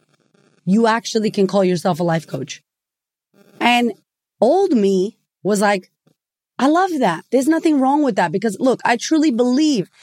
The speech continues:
there are amazing people out there who have changed their lives, who are naturally skilled, who love people, who want to support people, who want to help people.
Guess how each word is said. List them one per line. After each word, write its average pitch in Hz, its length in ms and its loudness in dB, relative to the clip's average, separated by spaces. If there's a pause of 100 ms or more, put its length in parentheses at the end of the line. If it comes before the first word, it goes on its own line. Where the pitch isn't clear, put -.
(180)
there 247 160 2
are 254 80 2
amazing 254 440 0
people 240 300 0
out 190 160 0
there 180 240 0 (220)
who 240 180 2
have 180 140 -2
changed 277 460 -2
their 226 180 2
lives, 208 500 -2 (240)
who 247 160 2
are 226 80 0
naturally 247 640 0
skilled, 233 460 -2
who 247 280 0
love 269 420 -2
people, 214 480 -2 (240)
who 247 100 2
want 269 200 2
to 262 60 -2
support 262 400 -2
people, 214 240 0
who 214 80 0
want 247 160 0
to 214 40 -4
help 262 200 -2
people. 190 360 0